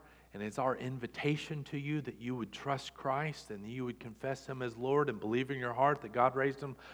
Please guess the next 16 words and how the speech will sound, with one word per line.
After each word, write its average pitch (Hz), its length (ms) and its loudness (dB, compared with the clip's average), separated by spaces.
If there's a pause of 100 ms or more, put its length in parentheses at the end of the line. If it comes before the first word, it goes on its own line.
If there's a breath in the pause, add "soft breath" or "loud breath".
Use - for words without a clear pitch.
(100)
from 127 200 0
the 120 60 2
dead, 139 380 10 (140 loud breath)
that 110 120 -2
you 131 240 4
would 135 160 4
share 160 500 10
and 123 160 2
profess - 520 2
your 131 100 2
faith 170 480 6
in 131 60 0
His 120 200 -4
mercy 160 440 0
to 143 140 -2
you, 180 480 4